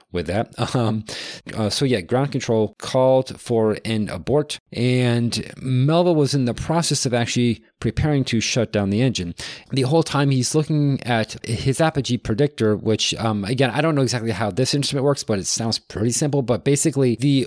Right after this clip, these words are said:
goal is to get up to the Kármán line, and they're not there quite yet because it's going to have to coast on momentum. So basically, there's an instrument on board which tells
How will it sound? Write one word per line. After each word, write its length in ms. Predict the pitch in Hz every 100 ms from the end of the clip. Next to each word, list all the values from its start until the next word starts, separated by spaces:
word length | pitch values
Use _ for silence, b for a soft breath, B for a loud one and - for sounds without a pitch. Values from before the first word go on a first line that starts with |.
| 143
goal 220 | 139 160
is 100 | 147
to 80 | -
get 200 | 117 113
up 160 | 117 101
to 120 | -
the 120 | 101
Kármán 400 | 98 - 139 110
line, 320 | 98 90 87 90
and 440 | 120 110 101 95
they're 100 | 123
not 300 | 139 127 104
there 220 | 120 113
quite 400 | 104 - 113 107
yet 340 | 85 117 104 90
because 340 | 110 113 101
it's 140 | 107 -
going 300 | - 120 107
to 160 | 110
have 180 | 104 113
to 100 | -
coast 340 | - 139 131
on 120 | 104 101
momentum. 460 | 95 127 131 101
So 140 | - 123
basically, 580 | 175 185 185 156 143 127
there's 240 | 135 110
an 80 | 135
instrument 340 | 175 - 143 -
on 220 | 127 120
board 360 | 113 120 101
which 300 | 123 - -
tells 520 | - 180 175 165 135